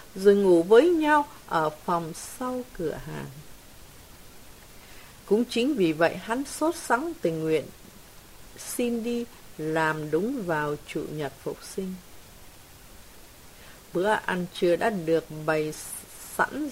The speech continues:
ra bàn tại căn phòng sau cửa hàng khi mụ đã tống tất cả vũ khí trong vali vào một chiếc hộp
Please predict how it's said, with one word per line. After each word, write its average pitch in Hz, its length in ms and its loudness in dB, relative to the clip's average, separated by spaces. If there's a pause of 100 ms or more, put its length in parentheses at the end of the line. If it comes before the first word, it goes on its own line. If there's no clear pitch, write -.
ra 226 160 2
bàn 160 320 -2 (100)
tại - 160 -4
căn - 200 -12 (180)
phòng - 200 -2 (360)
sau 247 300 -4 (120)
cửa 165 180 0
hàng 156 360 -4 (320)
khi 262 120 -2
mụ 165 380 0 (280)
đã 165 240 -6 (800)
tống 247 320 2 (120)
tất - 280 -2
cả 151 240 -2 (100)
vũ 156 280 -4
khí 214 320 -4
trong 202 280 -4
vali 196 360 -4 (520)
vào 151 160 -2
một 139 240 -6 (100)
chiếc 269 220 -8
hộp 143 260 -2